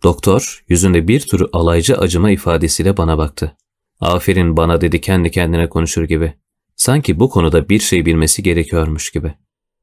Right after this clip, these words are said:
"Aslına bakarsanız size tekrar söylüyorum." diye ekledi sözlerine ve sesini yükselterek.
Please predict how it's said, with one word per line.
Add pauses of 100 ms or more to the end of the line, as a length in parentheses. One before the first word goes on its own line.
(320)
"Aslına
bakarsanız
size
tekrar
söylüyorum."
diye
ekledi
sözlerine (160)
ve
sesini
yükselterek.